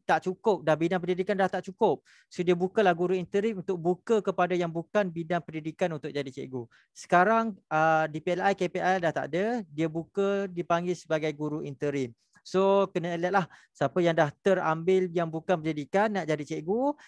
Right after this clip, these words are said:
kena alert selalu dengan, um, info, apa, ma-, ah, pemakluman yang dibagi oleh Suruhanjaya. So dulu dia panggil guru interim,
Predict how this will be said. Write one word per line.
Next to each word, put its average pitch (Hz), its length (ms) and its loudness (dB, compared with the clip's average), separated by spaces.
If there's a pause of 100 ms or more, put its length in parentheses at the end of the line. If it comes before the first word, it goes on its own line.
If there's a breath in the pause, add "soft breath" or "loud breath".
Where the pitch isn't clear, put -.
(160 loud breath)
kena 175 320 0
alert 202 320 0
selalu 185 640 0
dengan, 175 640 -2
um, 151 640 -4 (160)
info, 180 400 0
apa, 233 400 -4 (400)
ma-, 160 160 0
ah, 156 400 0
pemakluman 185 560 2
yang 180 160 -4
dibagi 170 560 0
oleh 156 320 -2
Suruhanjaya. 143 640 -2 (400 soft breath)
So 160 240 0
dulu 165 240 0
dia 180 160 0
panggil 170 240 0
guru 165 160 -4
interim, 175 640 -4